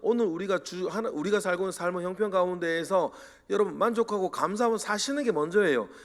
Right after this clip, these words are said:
자족하는 마음이 있으면 이 경계에 큰 이익이 된다 그러잖아요. 그죠? 그런데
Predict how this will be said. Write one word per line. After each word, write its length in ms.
자족하는 580
마음이 320
있으면 420
이 100
경계에 360
큰 200
이익이 220
된다 220
그러잖아요. 500
그죠? 240
그런데 680